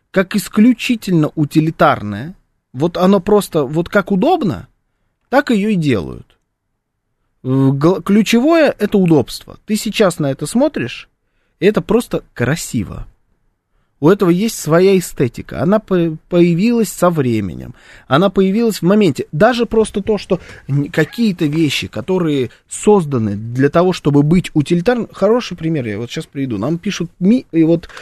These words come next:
э, Нива — это для меня эталон современного, э, эталон автомобильного дизайна. Это искусство именно советское. Свой стиль, своя эстетика. Нива абсолютно подходит. Как, э, как культурный код, как предмет искусства. Нива, на мой взгляд,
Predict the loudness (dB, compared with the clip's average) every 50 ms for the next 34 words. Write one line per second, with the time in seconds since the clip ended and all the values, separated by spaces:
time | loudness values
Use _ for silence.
0 | -20 -10 -2 2 4 6 8 8 6 6 4 2 0 -2 -2 -4 -4 -4 -6 -2
1 | 0 2 2 4 2 2 2 4 4 4 4 2 0 -2 -4 -4 -2 0 0 2
2 | 2 2 2 2 2 2 2 2 0 0 -2 -2 -2 -2 -2 -2 -2 0 0 2
3 | 2 2 2 2 0 -2 -2 -2 0 0 2 4 4 4 4 4 4 2 2 2
4 | 2 0 0 0 -2 -6 -8 -10 -16 -20 -20 -6 0 0 2 4 4 2 2 2
5 | 0 -2 0 4 4 4 6 6 4 2 2 2 2 2 2 0 -2 -6 -6 -6
6 | -6 -4 0 0 0 0 0 0 0 0 0 0 2 2 4 4 4 2 0 -4
7 | -4 -4 -6 -10 -12 -12 -12 -14 -18 -6 _ 2 4 4 6 4 4 2 2 2
8 | 2 2 4 4 4 2 2 0 -4 -6 -8 -10 -8 -4 -2 -2 -2 -2 -4 -8
9 | _ _ _ _ _ _ _ _ _ _ _ _ _ _ _ _ _ _ _ _
10 | _ _ _ _ _ 0 0 0 0 -2 0 2 4 4 4 4 4 4 4 4
11 | 4 4 4 2 2 0 -2 -2 0 -2 -2 0 2 2 2 4 4 4 4 4
12 | 4 2 0 0 0 2 2 2 0 -2 0 0 0 0 2 0 0 2 2 2
13 | 2 2 0 -4 -8 -6 -6 -8 -8 -6 -4 -2 2 4 4 4 4 4 2 0
14 | -2 -4 -2 0 2 2 2 2 2 0 -2 -4 -6 -6 -8